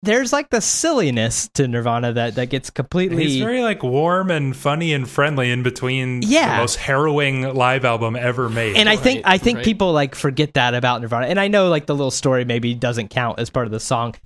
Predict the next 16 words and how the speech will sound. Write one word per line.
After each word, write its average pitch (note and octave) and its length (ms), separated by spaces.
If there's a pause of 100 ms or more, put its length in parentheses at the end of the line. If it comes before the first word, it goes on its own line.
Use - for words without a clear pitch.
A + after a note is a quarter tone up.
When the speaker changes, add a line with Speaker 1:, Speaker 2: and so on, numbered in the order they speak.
Speaker 1:
but G3+ 100
I A#3 80
think A3 180
it D3 100
does. A#2+ 320 (320)
Um, B2+ 640 (180)
Speaker 2:
<laughs> - 180
Speaker 1:
you G3 160
know, G3 160
I, F#3+ 140 (100)
I F3+ 80
think G3+ 140
Speaker 2:
Okay. G3+ 60
Speaker 1:
it F3+ 60
just, - 320 (300)
like, C3 320